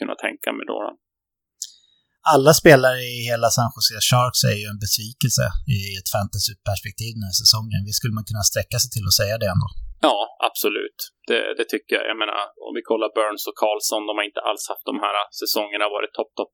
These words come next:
Speaker 1: backar som de har varit tidigare. Och, eh, ja, nej, laget går ju, går ju fruktansvärt dåligt, så att, eh, det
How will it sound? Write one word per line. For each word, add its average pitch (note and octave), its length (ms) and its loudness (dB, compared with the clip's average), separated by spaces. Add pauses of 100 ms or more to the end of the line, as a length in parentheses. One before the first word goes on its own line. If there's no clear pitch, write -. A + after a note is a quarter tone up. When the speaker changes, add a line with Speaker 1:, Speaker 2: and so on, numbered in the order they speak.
Speaker 1:
backar G#2+ 360 -4
som G#2+ 120 -6
de G#2 140 -8
har G#2+ 60 -6 (100)
varit G#2+ 200 -4 (120)
tidigare. G2+ 440 -2 (100)
Och, - 140 -20 (160)
eh, G#2+ 100 -4 (600)
ja, G#2+ 60 2 (160)
nej, G#2 100 2 (140)
laget G#2 280 -2 (100)
går G#2+ 120 -2 (100)
ju, G#2+ 60 -2 (440)
går A2 140 0
ju G#2 120 -4
fruktansvärt G#2+ 640 -4 (100)
dåligt, - 400 -6
så - 120 -8
att, - 120 -20 (120)
eh, A2 140 -4 (140)
det A#2 80 -2